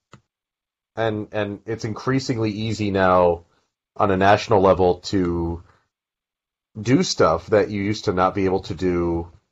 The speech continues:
anywhere but Nevada. Sports betting is the obvious example, which, um, is now live here in the state of Michigan.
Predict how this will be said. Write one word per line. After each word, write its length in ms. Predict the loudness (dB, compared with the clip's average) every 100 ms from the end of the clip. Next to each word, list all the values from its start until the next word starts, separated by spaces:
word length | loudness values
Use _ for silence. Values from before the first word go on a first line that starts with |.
| _ _ _ _ -4
anywhere 400 | -2 2 2 2
but 200 | 0 -2
Nevada. 640 | 2 4 4 2 -6 -14
Sports 400 | -18 0 0 2
betting 320 | 0 0 0 -4
is 100 | -4
the 140 | 0
obvious 400 | 0 0 -4 -6
example, 600 | -8 -6 -6 -8 -10 -12 -8
which, 460 | -8 -8 -14 -18 _ _ _ _ _ _ _
um, 540 | -2 -2 -2 -4 -8 -14 _ _ _ _ _
is 140 | -6
now 180 | 0 2
live 380 | 4 4 4 2
here 120 | -2
in 60 | -2
the 60 | -2
state 240 | -4 -4
of 60 | -4
Michigan. 480 | -6 -10 -12 -14